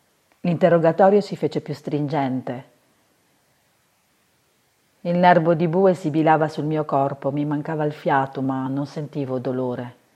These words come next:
L'interrogatorio continuò, ma le domande erano generiche. Non sapevano interrogare. Capii che se il corpo non cedeva non mi avrebbero cavato nulla. In quel momento rividi i compagni, Leo, Vittorio, Riccardo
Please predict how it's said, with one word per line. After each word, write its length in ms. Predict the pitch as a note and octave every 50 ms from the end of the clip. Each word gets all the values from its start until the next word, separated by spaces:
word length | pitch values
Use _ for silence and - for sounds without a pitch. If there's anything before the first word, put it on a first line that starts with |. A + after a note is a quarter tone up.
| _ _ _ _ _ _ _ _ _ _ _ _ _ _ _ _ _ _ _ _ _ _ _
L'interrogatorio 840 | F#3 E3+ D#3+ F#3 F3+ F3 F3+ E3+ F3 E3+ - G#3 G3 G3 G3+ F#3
continuò, 500 | F3 - F3 E3+ D#3 F3+ F3 F3 G3 G3
ma 120 | F#3+ F3 D#3
le 120 | D3 D3
domande 380 | C#3 D3+ D3 E3 F3+ F#3 F3+ E3
erano 340 | D#3 D3+ D#3 D3+ D3+ D3+ D3
generiche. 720 | C#3 D#3+ D#3+ D#3+ D3+ D3 C#3+ C#3+ C#3+ C3+ - - C#3+ D3 - _ _ _ _ _ _ _ _ _ _ _ _ _
Non 220 | - E3 E3+ F3
sapevano 500 | D#3+ - F3+ E3 - G#3 G3+ G3 G3+ F#3
interrogare. 920 | E3+ E3+ C#3+ E3 D#3 D3 D#3+ D#3+ D3+ D#3 C#3+ C#3 C#3 C#3 C#3 C3+ C3+ C#3 - - _ _ _ _ _ _ _ _
Capii 320 | - F#3+ F#3 - G3+ F#3+
che 120 | G3 -
se 140 | D#3+ - -
il 140 | E3+ D3+ -
corpo 340 | - G#3 G#3 G#3 G3+ - D#3
non 200 | D3+ D3+ D3+ D3
cedeva 420 | - D#3+ D3 F3+ G3 G3+ F3 E3
non 140 | D3+ D#3 D3+
mi 100 | D#3 D3+
avrebbero 380 | D3 D3+ D#3+ D3+ D#3 D#3 D#3 D3+
cavato 360 | - E3 D3+ D#3+ D#3 - E3+
nulla. 480 | D#3+ D#3 C#3 C3+ C3+ C#3 C#3 C#3 C3 C3 - _ _ _ _ _ _ _ _ _ _ _ _ _ _ _ _ _ _ _ _ _ _ _ _ _ _ _ _ _ _ _ _ _ _ _ _ _ _ _ _ _ _ _ _ _ _ _
In 140 | - F#3+ F#3
quel 160 | G#3 G#3 G3
momento 920 | G3 G3 F#3 F#3 F3+ E3+ D3+ D3+ C#3+ C#3 - D3 D3+ D3 - - - - _
rividi 440 | D#3+ F3 F#3 D3+ F3 F#3+ D3 E3+
i 40 | D#3+
compagni, 800 | - - E3 D#3+ D3+ - E3+ D#3+ D#3 D#3 D3+ D3 D3 C#3+ D3 D3+
Leo, 460 | D#3+ E3 E3 D#3+ D#3 D#3 D3+ C#3+ C3+
Vittorio, 800 | C3 C#3+ D3+ D3 - _ - E3+ D#3+ D#3+ D#3 D3 D3 C#3+ C#3 C#3+
Riccardo 840 | C#3+ D#3 - - _ - F#3+ F3+ E3 D3+ D3 D3+ C3 B2+ C#3+ C#3